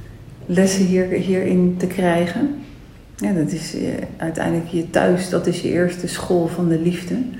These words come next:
En als het daar misgaat, waar leer je het dan? Ja, op straat, door te vallen en hopelijk net weer een keertje extra, eh, op te staan. Wat, ik vind het zelf altijd,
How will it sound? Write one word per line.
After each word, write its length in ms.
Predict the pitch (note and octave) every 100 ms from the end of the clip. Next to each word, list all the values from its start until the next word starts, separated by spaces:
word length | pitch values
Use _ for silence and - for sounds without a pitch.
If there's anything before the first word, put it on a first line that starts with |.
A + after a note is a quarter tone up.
| - - - - -
En 200 | D4+ F3
als 160 | F3 F3
het 140 | E3+
daar 460 | F3 F3 F3 E3+ -
misgaat, 680 | F3 F#3+ F#3+ - F3+ G#3+ A3+ - - -
waar 240 | - F3+ F3
leer 180 | E3+ E3+
je 100 | D#3+
het 120 | D#3+ -
dan? 220 | G#3 F#3+ - -
Ja, 140 | - -
op 160 | - -
straat, 580 | - E3 D#3 G3 - - - - - - - -
door 140 | D#3+
te 100 | D3+
vallen 560 | - D#3+ F#3 G#3 A#3 -
en 180 | E3+ E3
hopelijk 420 | D#3+ D#3+ E3+ E3+
net 260 | E3+ F3 -
weer 220 | E3 -
een 80 | E3
keertje 440 | - E3+ E3+ E3 F3 - - - - -
extra, 640 | F3 F3+ - F#3+ E3+ F3 F3 - - - - -
eh, 240 | F3+ F3+ -
op 160 | A#3+ -
te 80 |
staan. 480 | G3+ - D#3+ D3+ - - - - - - - - -
Wat, 340 | - A3 A#3 - - - -
ik 160 | G#3 G3
vind 140 | A#3
het 140 | A3+ A3+
zelf 340 | A3 A#3+ B3+
altijd, 560 | G#3+ G#3 F#3+ F#3+ F#3+